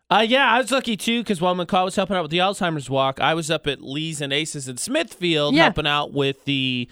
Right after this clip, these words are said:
Speaker 1: Hurricane Harvey donations. We're trying to, uh, Cash Valley's helping with cleanup, so they were looking for rags,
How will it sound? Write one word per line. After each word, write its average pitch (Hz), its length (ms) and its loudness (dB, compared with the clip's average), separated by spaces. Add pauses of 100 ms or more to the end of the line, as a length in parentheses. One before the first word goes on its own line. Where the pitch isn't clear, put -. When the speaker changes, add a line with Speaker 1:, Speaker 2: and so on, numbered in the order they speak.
(400)
Speaker 1:
Hurricane 175 400 0
Harvey 220 340 0
donations. 151 720 -4
We're 131 120 -6
trying 151 340 -4
to, 139 540 -4 (480)
uh, 131 200 0
Cash 170 260 2
Valley's 160 280 0
helping 151 440 0
with 139 200 -4
cleanup, 190 460 0
so 135 320 -4
they 135 160 0
were 135 120 -2
looking 143 300 -4
for 120 440 -2 (680)
rags, 151 800 0